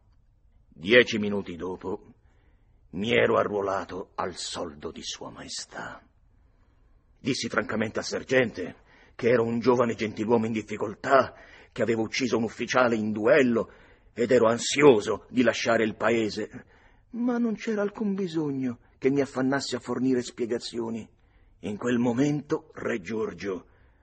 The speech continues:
aveva troppo bisogno di uomini per far caso alla loro provenienza. "E un tipo della mia statura", disse il sergente,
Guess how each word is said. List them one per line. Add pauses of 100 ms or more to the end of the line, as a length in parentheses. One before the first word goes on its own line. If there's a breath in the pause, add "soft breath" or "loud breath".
(140 soft breath)
aveva
troppo
bisogno
di
uomini (140 soft breath)
per
far
caso
alla
loro
provenienza. (520 soft breath)
"E
un
tipo
della
mia
statura",
disse
il
sergente,